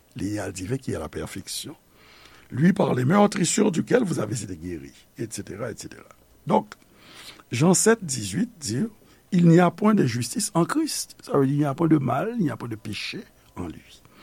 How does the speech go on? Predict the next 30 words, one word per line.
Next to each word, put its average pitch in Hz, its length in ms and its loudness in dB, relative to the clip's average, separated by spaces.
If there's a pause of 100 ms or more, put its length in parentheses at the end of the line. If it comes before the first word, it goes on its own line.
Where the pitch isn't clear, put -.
(380)
Romains 214 420 10
un, 262 100 6
verset - 320 2
dix-huit. - 540 -12 (800)
La 165 180 6
colère 208 400 8
de 160 120 6
Dieu - 280 -4
se - 180 0
révèle 180 480 8
du 165 120 6
ciel 175 340 2
contre - 280 2
toute - 240 0
impiété 160 500 2 (300)
et 160 60 6
toute 196 180 4
injustice 156 960 4
des 131 380 4
hommes 156 500 6 (440)
qui - 120 6
retiennent 196 760 6 (100)
injustement 190 1040 2 (260)
la 123 200 0
vérité 120 360 -6
captive. - 400 -8
Alors, 151 240 0
pensez, 185 280 -4
c'est 156 160 -4
seulement, 156 420 2